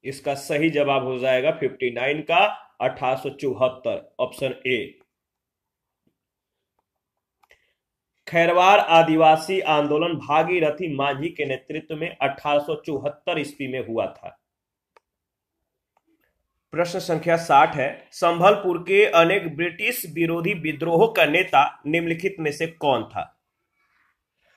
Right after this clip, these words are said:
संभलपुर के अनेक ब्रिटिश विरो-, अ, विरोधी विद्रोहों का नेता निम्नलिखित में से कौन था? तो सुरेंद्र साई, बी ऑप्शन।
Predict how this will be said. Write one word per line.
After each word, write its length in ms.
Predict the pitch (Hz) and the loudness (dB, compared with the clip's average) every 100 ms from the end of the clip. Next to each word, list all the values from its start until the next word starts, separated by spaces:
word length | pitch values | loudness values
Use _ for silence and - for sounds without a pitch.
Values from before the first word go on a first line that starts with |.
| _ | _
संभलपुर 680 | - - 185 185 226 214 190 202 | -4 0 4 6 4 2 0 4
के 60 | |
अनेक 500 | 196 180 202 202 147 | 4 6 2 0 -4
ब्रिटिश 380 | 165 185 220 170 | -4 -2 -2 -4
विरो-, 420 | 165 180 170 - | -4 -2 -2 0
अ, 60 | 160 | 0
विरोधी 440 | 143 170 180 226 | 2 0 0 -2
विद्रोहों 580 | 165 165 170 180 170 226 | -2 -2 0 2 4 4
का 140 | 196 | 4
नेता 360 | 165 170 170 190 | 2 2 4 4
निम्नलिखित 500 | 165 156 156 180 180 | 4 0 -2 -4 -4
में 120 | 160 | -4
से 140 | 160 175 | -4 -6
कौन 360 | - 151 165 | 0 2 4
था? 280 | 165 175 190 | 4 4 4
तो 100 | 170 | -2
सुरेंद्र 480 | 165 160 156 156 147 | -6 -2 -2 -2 -4
साई, 480 | 147 - 147 165 185 _ _ _ - | -4 0 2 0 -4 _ _ _ -12
बी 180 | 113 147 | -4 -2
ऑप्शन। 460 | 147 - 170 - | -2 -2 -6 -8